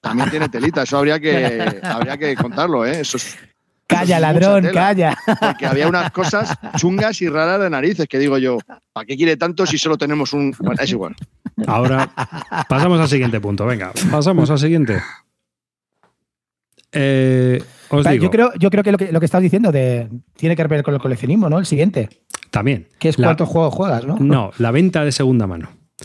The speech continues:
Speaker 3: Tenemos
Speaker 2: Oh.
Speaker 3: un problema. Liquidar los juegos que no queremos de la enorme pila de juegos que tenemos. La acumulación.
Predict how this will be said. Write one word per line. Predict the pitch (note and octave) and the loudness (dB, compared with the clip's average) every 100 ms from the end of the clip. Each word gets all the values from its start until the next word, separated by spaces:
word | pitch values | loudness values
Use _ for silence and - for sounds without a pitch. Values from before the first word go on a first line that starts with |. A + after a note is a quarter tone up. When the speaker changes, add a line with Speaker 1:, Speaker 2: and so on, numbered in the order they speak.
| - - _ | -20 -20 _
Speaker 3:
Tenemos | - F3 G3+ | -2 0 2
Speaker 2:
Oh. | G3 | 2
Speaker 3:
un | |
problema. | F3 E3+ A#2+ F2+ - _ _ _ | 2 0 0 -6 -16 _ _ _
Liquidar | C3 C3 C3 D#3+ | 0 2 4 2
los | F3 D#3+ | 2 0
juegos | B2+ C#3 E3+ | 0 0 0
que | - C3+ | 0 0
no | C3+ | 0
queremos | A#2+ F3 F#3 F3 | 2 2 2 2
de | |
la | C3+ | 0
enorme | A#2 D3+ D3+ | 2 2 2
pila | C3 F3 E3 | 2 2 2
de | C#3+ | 0
juegos | B2+ F3 F#3 - | 0 2 2 0
que | F3 | -2
tenemos. | E3 C3 F2+ F2+ - _ | 0 -2 -4 -8 -12 _
La | B2+ A#2+ | 0 0
acumulación. | A2 B2+ A2+ A2 G2 - A2+ D#2+ | 0 0 2 0 -2 -2 -2 -4